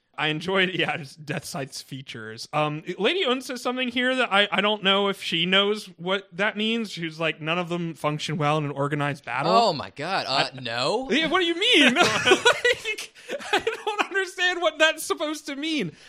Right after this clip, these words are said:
Speaker 1: I think
Speaker 2: They
Speaker 1: what
Speaker 2: perform phenomenally well
Speaker 3: Look,
Speaker 2: individually.
Speaker 3: our, our defeats up until now were because cowardly soldiers were too slow to compile their data, okay?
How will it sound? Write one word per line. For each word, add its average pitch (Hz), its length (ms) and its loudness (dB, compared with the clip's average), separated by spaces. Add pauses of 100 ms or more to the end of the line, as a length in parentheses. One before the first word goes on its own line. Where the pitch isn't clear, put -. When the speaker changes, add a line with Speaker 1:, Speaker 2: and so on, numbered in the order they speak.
Speaker 1:
I 220 100 4
think - 40 0
Speaker 2:
They - 140 4
Speaker 1:
what 427 80 0
Speaker 2:
perform 202 420 0
phenomenally 156 800 -2
well 101 360 -2
Speaker 3:
Look, 147 240 6
Speaker 2:
individually. 120 600 0
Speaker 3:
our, 151 160 8
our 247 60 4
defeats 208 520 -8
up 156 180 -4
until 147 280 -8
now 120 560 -6
were 117 140 -8
because 117 520 -6 (140)
cowardly 170 640 -2
soldiers 117 880 -8
were 120 200 -10
too 170 380 -8
slow 143 520 -2
to 127 180 -12
compile 131 920 -4
their 117 240 -8
data, 113 640 -10 (160)
okay? 127 560 -8